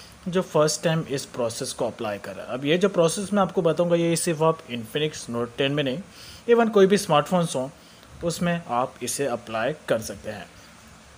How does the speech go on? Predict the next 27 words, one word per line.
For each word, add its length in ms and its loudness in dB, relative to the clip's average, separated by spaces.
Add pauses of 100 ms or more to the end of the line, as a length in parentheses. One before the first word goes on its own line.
(140)
अगर 240 6
आपको 580 8
smartphones, 800 -4
जब 160 2
भी 80 2
आप 160 4
purchase 360 2
करते 260 0
हैं, 100 -2
तो 120 0
smartphones 560 -6
के 120 2
साथ 220 4 (100)
में 160 -8 (320)
आपको 260 -2
एक 120 0
screen 320 -2
protector 440 -2
आता 260 -4
है। 80 -14 (480)
तो 80 4
mostly 420 6
cases 340 2
में 140 4
इसे, 300 4
अ, 180 -2
रिमूव 440 0